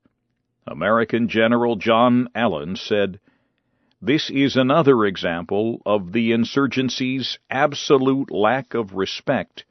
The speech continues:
for human life." Yemeni government troops have killed six suspected Al-Qaeda militants in clashes in southern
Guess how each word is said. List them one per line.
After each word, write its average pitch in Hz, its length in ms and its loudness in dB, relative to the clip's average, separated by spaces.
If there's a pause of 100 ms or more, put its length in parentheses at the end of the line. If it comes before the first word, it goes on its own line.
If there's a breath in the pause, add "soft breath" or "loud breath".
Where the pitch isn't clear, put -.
(540)
for 110 300 0
human 101 460 -4
life." 95 680 -4 (2000)
Yemeni 151 500 2
government 117 520 4
troops - 540 0
have 123 260 2
killed 123 340 2
six - 640 -4
suspected 110 840 -2 (360 soft breath)
Al-Qaeda 156 580 2
militants 143 640 0 (800)
in 110 160 2
clashes 160 640 2
in 123 200 0
southern 165 520 2